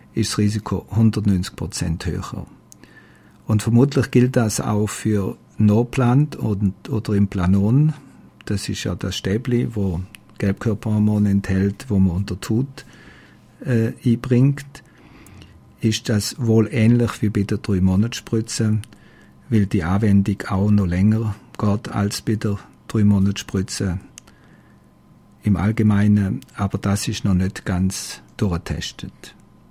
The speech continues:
Warum spricht das Brustdrüsengewebe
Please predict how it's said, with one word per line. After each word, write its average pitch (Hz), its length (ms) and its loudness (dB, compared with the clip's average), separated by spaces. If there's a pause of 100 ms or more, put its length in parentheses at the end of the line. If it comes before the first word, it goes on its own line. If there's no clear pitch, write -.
(1200)
Warum 135 540 6 (100)
spricht - 560 -2
das - 140 -12
Brustdrüsengewebe 107 1120 0